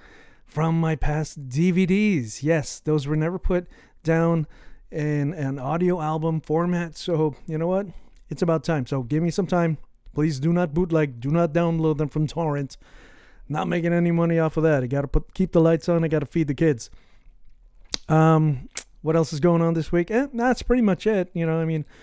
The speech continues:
otherwise, uh, out here in Oregon, um, finally our skies are clearing up. I wanna, I wanna thank all the firefighters and all the first responders and all the, and all the folks who helped out, um, with the, with the families that have lost literally everything, um,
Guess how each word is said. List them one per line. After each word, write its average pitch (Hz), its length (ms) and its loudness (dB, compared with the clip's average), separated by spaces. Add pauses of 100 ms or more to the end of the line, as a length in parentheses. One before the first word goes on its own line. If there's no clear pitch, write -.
(260)
otherwise, 165 440 0
uh, 160 320 2 (220)
out 170 180 -4
here 165 160 0
in 160 80 2
Oregon, 180 360 0
um, 143 460 -4
finally 165 380 0
our 131 180 -4 (220)
skies 156 480 -2
are 147 80 -4
clearing 160 340 -2
up. 185 300 -4 (520)
I 147 60 -8
wanna, 151 540 -2 (200)
I - 40 -10
wanna 165 160 -2
thank 170 200 -2
all 156 80 2
the 151 80 -4
firefighters 147 680 -2
and 143 120 -2
all 139 120 -4
the 135 80 -6
first 147 260 -4
responders 135 540 -4
and 139 120 -2
all 135 140 -4
the, 131 160 -6 (440)
and 147 100 -4
all 147 80 -2
the 135 60 -6
folks - 280 -4
who 135 120 -4
helped 135 240 -4
out, 135 260 -4 (280)
um, 135 280 -4
with 131 220 -8
the, 131 200 -2
with 127 140 -8
the 123 80 -8
families 135 380 -4
that 131 100 -4
have 120 100 -8
lost 127 300 -6 (180)
literally 139 420 -2
everything, 131 540 -2 (320)
um, 127 360 -6